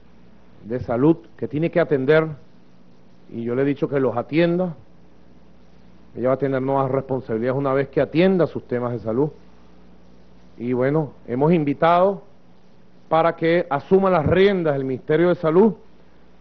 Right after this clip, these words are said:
a la de-, la doctora Isabel Iturria. Isabel Iturria, ustedes saben, es una médica venezolana, intensivista, internista,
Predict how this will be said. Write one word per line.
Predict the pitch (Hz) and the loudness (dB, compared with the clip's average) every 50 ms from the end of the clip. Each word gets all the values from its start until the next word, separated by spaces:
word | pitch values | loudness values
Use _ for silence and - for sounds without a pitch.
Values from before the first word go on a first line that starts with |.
| - - | -12 -4
a | - 131 147 160 170 175 - - | 0 2 4 4 4 2 0 -4
la | 117 127 131 131 | -4 -2 -2 -2
de-, | 127 127 - - - - - - - | -2 -4 -8 -12 -20 -20 -20 -16 -6
la | - 135 135 | -2 -2 0
doctora | 131 131 131 131 - - 170 170 170 170 170 - - - - - - | 0 -2 -4 -2 2 4 4 6 6 4 2 0 -4 -16 -20 -12 -10
Isabel | - 139 - - 147 135 139 156 165 170 170 175 160 - - - - - - - | -10 -10 -6 -4 -2 2 4 4 4 4 4 0 -2 -6 -14 -20 -20 -20 -14 -10
Iturria. | - 135 - - 165 160 143 117 107 98 85 82 - - - - - - - - - - - - - - - - - - - - - - - - - - - - | -10 -8 -2 2 2 2 4 2 -2 -4 -6 -8 -12 -16 -20 -20 -20 -20 -20 -20 -20 -20 -20 -20 -20 -20 -20 -20 -20 -20 -20 -20 -20 -20 -20 -20 -20 -20 -18 -12
Isabel | - 135 131 - 135 131 147 165 180 | -12 -10 -8 -4 0 2 4 4 4
Iturria, | 180 - - 208 214 208 196 208 202 202 190 | 2 4 4 6 6 6 6 6 6 6 4
ustedes | 165 - - 170 170 160 | 4 2 2 2 2 0
saben, | - - 190 180 190 196 196 190 156 - - - - - - - - - | 2 2 4 4 4 4 2 0 -4 -8 -16 -20 -20 -20 -20 -20 -12 -4
es | 127 139 151 165 160 - - - - - - - | 0 0 2 2 0 -2 -8 -18 -20 -18 -12 -8
una | 127 143 147 | -4 -4 0
médica | 151 160 165 165 165 160 139 160 147 | 2 2 4 4 2 2 2 2 2
venezolana, | 143 139 135 - - 131 139 160 180 190 196 196 170 143 - - - - - - - - - - - - - - - - - - - - - - - | 2 0 -2 -4 -2 0 2 2 2 2 0 -2 -4 -8 -12 -20 -20 -20 -20 -20 -20 -20 -20 -20 -20 -20 -20 -20 -20 -20 -20 -20 -20 -20 -20 -12 -8
intensivista, | 123 135 131 - 143 135 123 120 - 123 120 139 175 190 185 - - - 175 165 165 - - - - - - - | -6 -6 -4 -4 -4 -4 -4 -4 -4 -2 0 2 4 2 2 2 0 0 0 0 -2 -6 -14 -20 -20 -20 -20 -12
internista, | - 139 147 139 131 - 123 117 120 135 170 202 208 - - - - 185 185 175 | -8 -6 -6 -4 -2 -2 -4 -2 0 2 2 2 2 2 0 0 0 2 2 0